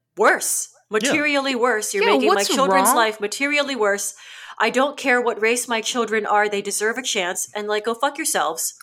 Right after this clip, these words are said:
Speaker 2: Yeah.
Speaker 3: Yeah, it's gonna be whoever offers, whoever offers that. I think politics has gotten so warped. Why is, why are you, the voters, shamed if you say, "This is what I want"?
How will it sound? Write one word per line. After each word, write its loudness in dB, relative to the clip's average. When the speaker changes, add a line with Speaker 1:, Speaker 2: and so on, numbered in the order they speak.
Speaker 2:
Yeah. -10
Speaker 3:
Yeah, 0
it's 0
gonna 0
be 2
whoever 2
offers, 0
whoever -2
offers -2
that. 0
I 2
think 0
politics -2
has -6
gotten 0
so 0
warped. -2
Why 2
is, -2
why 2
are 0
you, 0
the -6
voters, 0
shamed 0
if -2
you -2
say, -2
"This 0
is -4
what -2
I 2
want"? -2